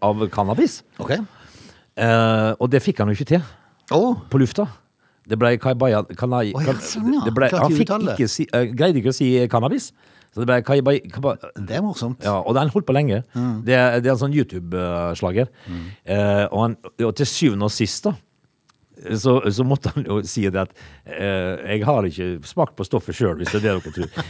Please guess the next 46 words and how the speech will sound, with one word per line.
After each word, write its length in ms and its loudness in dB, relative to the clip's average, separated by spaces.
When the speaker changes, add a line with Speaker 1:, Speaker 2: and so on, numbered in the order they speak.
Speaker 1:
Men, 180 0
men 100 0
det 60 4
var 180 4
veldig 140 2
morsomt, 280 0
for 120 0
han, 100 0
han 160 0
fikk 320 -2
ikke 320 0
da 300 4
sagt 480 -4
cannabis, 400 -2
men 240 -2
vi, 140 0
vi 120 0
skal 180 0
til 100 -2
Voss. 280 2
Speaker 2:
Til 100 -6
Voss? 400 -4
Speaker 1:
Vi 160 2
skal 100 -2
til 80 2
Voss. 380 -4
Speaker 2:
Ja, 100 0
men 140 -2
der 160 2
er 80 6
jo 80 4
du 80 0
kjent. 460 -4
Speaker 1:
Eh, 260 4
ja 140 10
da, 180 6
vi 180 4
er 220 2
kjent 240 -2
på 80 -4
Voss. 380 -4
Speaker 2:
Mm. 260 0
Speaker 1:
Eh, 760 4
og 80 0
dette 240 2
her, 140 6